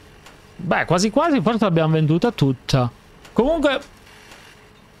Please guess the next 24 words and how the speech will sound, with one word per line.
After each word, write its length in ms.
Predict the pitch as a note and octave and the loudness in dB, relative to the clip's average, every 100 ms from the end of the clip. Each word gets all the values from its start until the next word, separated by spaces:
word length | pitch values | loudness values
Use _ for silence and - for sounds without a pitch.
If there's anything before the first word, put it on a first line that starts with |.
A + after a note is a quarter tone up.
| - - - | -20 -20 -14
se 140 | - A3 | -2 0
erano 200 | C#4+ C4+ | 2 2
duecentocinquanta 960 | B3+ - C4 A#3 A3 A#3+ A#3 B3+ A#3 | 2 0 0 0 0 0 0 0 0
litri, 300 | A#3 D4 A#3 | 0 2 0
che 80 | F3 | 0
adesso 340 | F3+ B3 - | 0 0 0
non 260 | E3+ G3+ B3+ | 0 2 2
mi 160 | G3+ G3 | 2 0
ricordo, 880 | G#3 G3 D#3+ C#3+ D3 F3 A#3 C4+ | 0 0 2 0 0 0 0 0
ci 140 | - A#3 | 0 0
son 200 | C4 C4+ | 0 2
volute 480 | C4 B3 F3+ D#3+ | 2 2 0 0
la 100 | F3 | 0
bellezza 480 | G3 A3 C4 D#4+ C#4+ | 0 0 0 0 0
di 640 | A3 G#3 G3+ G3 F#3+ F#3+ F#3 | 0 0 2 2 2 0 0
circa 800 | - C#4+ D#4 D#4+ - C#4+ C#4 C4+ | 0 0 0 -2 -2 0 0 0
settecento 880 | - G3+ G3+ - A3 - D4+ C#4+ B3 | 0 -2 0 -2 0 0 0 0 0
bottiglie, 840 | G3+ G#3 G#3 D#3 C3+ C3 D#3 G#3 C4 - - - - - - | 2 0 -2 0 2 2 2 0 -2 -8 -20 -20 -20 -16 -4
che 120 | E3+ | 0
siamo 260 | F3 A3 | 0 0
a 80 | G#3+ | 0
cinque 360 | - A#3 A3+ A#3 | 0 0 0 0
e 20 | |
sessanta. 1080 | - B3+ - - C4+ D4 C4+ G3+ D#3+ C3+ | 0 0 0 0 0 0 0 0 0 0